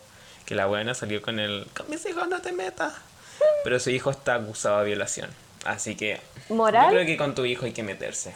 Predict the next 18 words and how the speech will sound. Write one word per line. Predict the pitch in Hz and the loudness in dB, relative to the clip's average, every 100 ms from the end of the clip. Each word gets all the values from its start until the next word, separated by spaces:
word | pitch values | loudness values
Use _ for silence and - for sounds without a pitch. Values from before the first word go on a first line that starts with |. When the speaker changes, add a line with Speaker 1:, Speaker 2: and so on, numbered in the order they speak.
| - | -2
Speaker 2:
Cero, | 180 196 208 160 214 | 0 4 2 0 -4
moral | 196 190 202 226 - | -4 0 -2 -4 -4
cero. | 185 185 175 175 - - - - - - - - | -2 -2 -4 -8 -16 -20 -20 -20 -20 -20 -20 -10
Speaker 1:
Y, | 127 120 113 113 | -6 -4 -4 -6
y, | 117 | -6
weón, | 113 110 123 131 120 | -4 -2 -2 -2 -2
en | 123 | 0
verdad, | 117 113 127 147 147 151 | 0 2 2 4 2 0
algún | 123 127 131 147 | 0 2 4 2
papá | 139 131 135 | 2 2 2
que | 135 | 0
esté | 127 139 | -2 -4
escuchando | - 127 123 123 117 | -4 -2 -2 0 0
esto, | 120 - 120 120 | -2 -4 -4 -2
en | 117 104 | -2 -2
verdad | 104 101 120 | -2 0 0
necesitamos | 127 - 135 - 113 117 123 | -2 -4 -8 -4 -4 -4 -6
educación | 117 127 - | -8 -10 -6